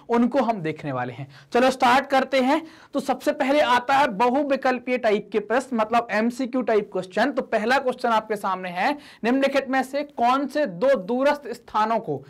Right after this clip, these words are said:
या दूर स्थित, दूरस्थ स्थित स्थानों को पूर्व पश्चिम गलियारे से या पूर्वी पश्चिम गलियारे से जोड़ा जाता है? पूर्वी पश्चिम मतलब कौन ऐसे जोड़ रहा है,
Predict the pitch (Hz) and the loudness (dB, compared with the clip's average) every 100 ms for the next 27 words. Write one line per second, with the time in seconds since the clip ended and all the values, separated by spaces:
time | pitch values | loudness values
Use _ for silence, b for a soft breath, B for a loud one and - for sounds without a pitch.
0 | B B 220 247 160 247 294 262 247 220 | B B 2 2 0 2 4 2 0 -2
1 | 156 170 233 269 269 220 254 202 - 202 | -2 0 2 2 0 -8 -8 -8 -4 -2
2 | 196 196 185 220 294 B B _ - 269 | 0 -2 0 0 0 B B _ 0 2
3 | 311 330 254 - _ 240 240 269 269 220 | 4 2 -2 -12 _ -2 0 -2 0 2
4 | 220 214 196 202 202 220 294 233 - 214 | 4 4 4 2 2 0 0 -4 -2 0
5 | 226 254 262 233 - 220 196 175 156 147 | 2 0 -2 -6 -4 -4 -2 0 0 -2
6 | 208 196 180 139 123 120 131 b b b | -4 -4 -2 -4 -6 -12 -14 b b b
7 | - 247 247 285 269 - 269 262 285 285 | 0 2 2 0 -2 -2 -2 0 0 0
8 | - 254 277 269 240 262 262 269 208 208 | -2 0 0 0 -2 -2 0 0 2 2
9 | 208 202 214 294 | 4 2 2 0